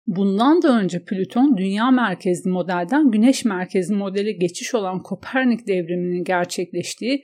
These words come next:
ve protestan reformunun derinleştiği bin beş yüz otuz iki, bin beş yüz elli üç yılları arasında Kova burcundaydı. Kolektif parçalanma ve merkezsizleşme temaları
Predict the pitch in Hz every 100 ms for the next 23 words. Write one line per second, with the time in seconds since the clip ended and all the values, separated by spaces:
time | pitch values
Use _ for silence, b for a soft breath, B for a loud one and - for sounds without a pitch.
0 | - 220 214 220 214 208 - 277 302 294
1 | 269 254 240 233 226 190 208 208 214 208
2 | - - 247 208 202 190 247 233 254 233
3 | 240 - 208 - 247 220 202 196 214 254
4 | 240 214 190 226 - 196 175 175 185 175
5 | 175 190 175 - 170 175 175 170 - 170
6 | 170 175 175 _ - 240 208 214 302 -
7 | - 254 220 - 208 196 202 226 190 170
8 | _ - 196 196 - 214 - 214 180 202
9 | 190 262 285 311 233 175 165 190